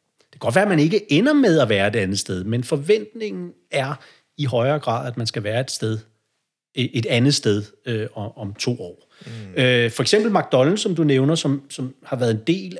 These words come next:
Speaker 1: af, af nogle af mine tidligere studier, øh, peger netop på det der med at sige, jamen, det bedste, vi kan gøre for vores medarbejdere, det er faktisk at klæde dem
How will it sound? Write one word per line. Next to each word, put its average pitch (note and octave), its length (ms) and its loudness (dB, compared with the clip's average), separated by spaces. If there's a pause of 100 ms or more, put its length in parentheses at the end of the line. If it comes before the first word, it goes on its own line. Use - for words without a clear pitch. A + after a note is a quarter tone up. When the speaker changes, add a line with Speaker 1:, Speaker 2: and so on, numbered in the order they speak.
Speaker 1:
af, A2+ 480 -2
af A2+ 160 -4
nogle B2 320 0
af D3 40 2
mine A2+ 180 -2
tidligere A3+ 440 0
studier, D3 440 -6 (440)
øh, C#3 240 2 (540)
peger B3+ 300 2
netop F3 280 2
på D3+ 100 0
det C#3 160 -2
der C#3 120 -4
med C3+ 140 -2
at C3 100 -4
sige, B2+ 300 -2
jamen, C#3+ 240 0 (300)
det G3 180 0 (120)
bedste, A3+ 380 2
vi F3 140 0
kan A3+ 220 0
gøre C#3+ 400 2 (300)
for D#3+ 120 0
vores C#3+ 360 0
medarbejdere, D3 600 0
det F#3 100 0
er F3 40 0
faktisk D#3+ 520 -2 (180)
at - 180 -4
klæde C#3 360 0
dem C#3 120 0